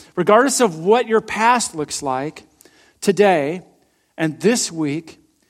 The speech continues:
God wants to do something inside of you that would bring health and wholeness to your life and the life of your family, regardless of what it looks like. And that's God's great, refreshing news to us, that he loves to rebuild and to restore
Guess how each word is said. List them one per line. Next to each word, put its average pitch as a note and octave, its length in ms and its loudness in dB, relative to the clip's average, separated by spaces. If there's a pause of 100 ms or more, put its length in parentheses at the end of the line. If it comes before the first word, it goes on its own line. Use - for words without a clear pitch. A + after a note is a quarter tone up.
(280)
God G3 240 2
wants G3 240 -2
to F3+ 80 0
do E3+ 200 -4
something F#3+ 480 -6
inside F#3 500 -2
of D#3+ 120 -6
you C#3 440 -10 (580)
that E3+ 80 0
would D#3+ 140 -6
bring D#3+ 240 -4
health F#3+ 440 -4
and F3 80 -8
wholeness E3+ 540 -4
to - 140 -12
your D#3 320 -2
life G3+ 500 -4 (420)
and D3 120 -8
the D3 40 -4
life D3+ 280 -4
of D3+ 100 -14
your E3+ 100 -8
family, D#3 540 -12
regardless F#3+ 480 -4
of G3 100 -4
what F#3 140 -4
it F3+ 60 -10
looks D#3+ 280 -10
like. C3 300 -20 (1040)
And D#3+ 100 -4
that's F#3+ 340 2
God's G#3 360 0
great, G3 420 0
refreshing G3 720 -4
news G#3 320 0
to - 160 -10
us, B2+ 280 -10
that D#3 160 -2
he G3+ 160 -2
loves G#3+ 380 2
to G3+ 100 -4
rebuild E3+ 640 -2
and D#3 160 -6
to D#3 60 -6
restore D#3+ 760 -4